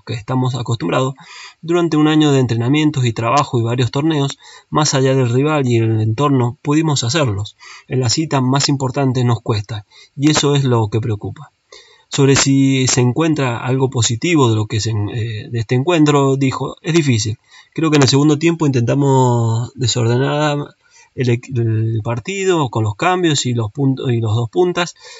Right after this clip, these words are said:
Tratamos de buscar algo diferente, pero se nos hizo muy cuesta arriba. Sobre todo en el primer tiempo, eh, regalamos la primera media hora".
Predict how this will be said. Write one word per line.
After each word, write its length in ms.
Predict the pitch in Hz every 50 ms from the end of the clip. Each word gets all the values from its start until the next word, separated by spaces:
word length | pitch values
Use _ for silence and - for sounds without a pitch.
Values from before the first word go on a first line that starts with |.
| - - _
Tratamos 380 | - 120 113 139 143 147 139
de 60 | 135 131
buscar 280 | 120 107 - 143 135
algo 240 | 135 135 139 131 123
diferente, 500 | 117 110 - 135 151 180 185 180 175 165 147
pero 240 | 143 127 123 120 117
se 180 | - 131 120
nos 160 | 117 117 123
hizo 240 | 143 143 - - 143
muy 260 | 139 135 143 147 151
cuesta 340 | 147 - 151 151 139 - 135
arriba. 360 | 123 113 107 110 104 98 107 - _ _ - - - - - - _
Sobre 280 | - - 135 139 135
todo 220 | 135 170 185 180 175
en 60 | 165
el 100 | 151 127
primer 300 | 123 123 127 143 143 139
tiempo, 420 | - 170 156 135 120 127 131 135 - - - - - _ _
eh, 400 | - 131 131 127 113 117 123 120
regalamos 520 | 113 120 117 120 117 127 135 147 147 139
la 120 | 131 120 110
primera 380 | 110 110 110 120 123 123 123
media 340 | 117 113 107 101 98 98 92
hora". 280 | 92 113 127 - -